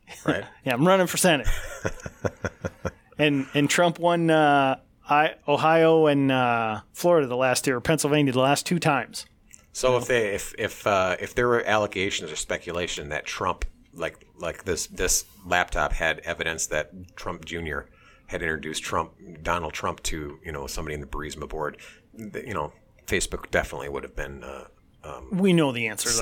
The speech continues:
Speaker 2: censoring
Speaker 1: question.
Speaker 2: that, right?
Speaker 1: We know the answer to that
Speaker 2: <laughs>
Speaker 1: question.
Speaker 2: Of course. Of course they
Speaker 1: It
Speaker 2: would.
Speaker 1: would be all over the
Speaker 2: Yeah.
Speaker 1: place.
Speaker 2: So it's pretty disgusting.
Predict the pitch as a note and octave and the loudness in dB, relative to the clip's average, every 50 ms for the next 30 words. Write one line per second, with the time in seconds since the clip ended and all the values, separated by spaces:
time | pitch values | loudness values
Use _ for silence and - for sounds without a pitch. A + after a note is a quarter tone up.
0 | A2+ A2 - - A2+ G2+ - - - C2 C2 A#1 D2 D2 D#2 - C3+ C3+ D3 D#3 | -2 -2 -2 -4 -2 -4 -4 -6 -8 -10 -10 -8 -8 -8 -8 -6 -2 0 2 4
1 | D#3 D3 C#3+ C#3 C3 B2 A#2+ A#2+ A#2+ A#2 A2 A2 G#2+ G#2+ - - A2+ G#2+ G#2+ G#2+ | 6 6 6 4 4 2 0 -2 -2 -4 -4 -6 -6 -6 -6 -6 -4 -6 -4 -4
2 | G#2+ G#2 - - - - - - - - - _ - A#2+ - - - - D#4+ - | -6 -8 -8 -8 -10 -10 -10 -10 -12 -12 -12 _ -12 -14 -12 -10 -4 0 0 0
3 | - - - - - _ - _ _ _ _ - - - G4+ F#4 - - D#3+ D#3+ | 0 0 -4 -8 -14 _ -20 _ _ _ _ -12 -2 -2 0 0 2 2 2 2
4 | F3+ - D#3 C3+ C3 C3 B2+ B2+ - - D3 D3 D#3 D3+ D3+ D3+ D3+ D3 D#3 C#3 | 4 2 0 0 2 0 0 0 -2 0 2 4 6 6 6 6 6 4 4 0
5 | B2 A2+ A2+ A2 F#2 F2 - G#2+ - - - - - _ _ - - - - - | -2 -2 -4 -4 -4 -4 -6 -6 -6 -8 -10 -12 -14 _ _ -20 -20 -20 -20 -20
6 | - _ _ - - D2+ C#2+ D2 D2 - - - G2+ E2+ C#2+ D2 - - D#2 C#2 | -20 _ _ -10 -8 -6 -6 -6 -6 -4 -2 -2 -2 -2 -2 -4 -4 -4 -4 -4
7 | - - C#2 C2+ | -4 -8 -10 -12